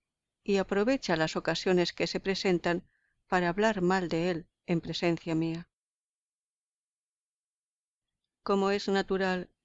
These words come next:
yo le contradigo y ya tenemos altercado. Ayer, por ejemplo,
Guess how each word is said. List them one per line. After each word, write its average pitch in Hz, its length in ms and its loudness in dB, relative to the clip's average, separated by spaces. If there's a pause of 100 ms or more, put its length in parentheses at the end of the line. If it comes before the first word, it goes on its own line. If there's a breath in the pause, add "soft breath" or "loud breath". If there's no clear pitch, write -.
(340)
yo 214 560 -2
le 190 180 2
contradigo 185 920 2 (1200)
y 180 160 -4
ya 185 180 0
tenemos 170 520 0
altercado. 165 680 -4 (2750)
Ayer, 220 520 0 (360)
por 170 160 4
ejemplo, 170 600 2